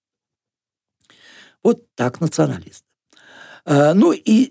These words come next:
здесь же приведено суждение человека, который хочет слышать весть от Бога, голос Божий,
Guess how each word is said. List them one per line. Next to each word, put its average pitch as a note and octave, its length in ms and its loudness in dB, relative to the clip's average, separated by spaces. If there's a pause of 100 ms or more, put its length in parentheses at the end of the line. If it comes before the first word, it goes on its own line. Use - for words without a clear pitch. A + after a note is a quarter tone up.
здесь F#3+ 440 2
же G3+ 220 -2
приведено F#3 680 2
суждение F#3 1400 0
человека, D3+ 640 -2
который F3+ 400 0
хочет F#3+ 640 -4 (320)
слышать F#3 800 -2
весть D#3+ 580 0
от D#3 240 -8
Бога, C#3+ 600 0
голос C3 640 0
Божий, G2 760 -6